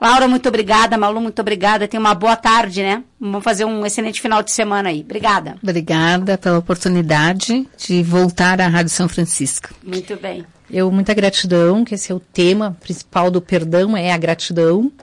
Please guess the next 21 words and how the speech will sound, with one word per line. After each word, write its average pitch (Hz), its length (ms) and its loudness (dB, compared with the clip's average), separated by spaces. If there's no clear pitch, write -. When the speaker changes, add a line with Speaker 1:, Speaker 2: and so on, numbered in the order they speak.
Speaker 3:
é 170 100 2
o 170 80 4
amor, 170 380 2
que 202 80 -4
a - 20 -4
gente 202 240 -4
possa 196 260 -2
colocar 180 360 -4
em 180 40 0
nossas 175 300 -4
ações. 147 500 -6
Gratidão 180 460 -4
por 180 140 -6
estar 170 320 -4
aqui 160 200 -8
com 160 200 -4
vocês 180 580 -2
e 226 80 -2
um 233 60 4
excelente 233 560 0
dia. 165 360 0